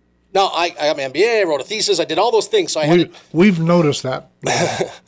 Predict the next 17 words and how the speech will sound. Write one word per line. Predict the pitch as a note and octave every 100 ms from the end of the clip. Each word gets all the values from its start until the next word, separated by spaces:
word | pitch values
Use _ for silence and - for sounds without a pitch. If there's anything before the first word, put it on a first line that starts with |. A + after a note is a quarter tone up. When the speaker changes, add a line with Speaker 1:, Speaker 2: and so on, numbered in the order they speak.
| _ - -
Speaker 1:
I, | - - - - - -
but | A3+ - _ _ _ -
I'm | C#4+
like, | B3+ -
"Oh | A#3
my | C#4
God, | F3 B3 - - _ _
this | B3+ C4+
is | D#4 - -
awful." | C4+ D4 F3+ -
I | A3+ C#4
ended | D4 F4+ -
up | -
just | F3+ -
saying, | F3 D3+
"Forget | E3 D3+ F#3+ D#3+
it" | A#2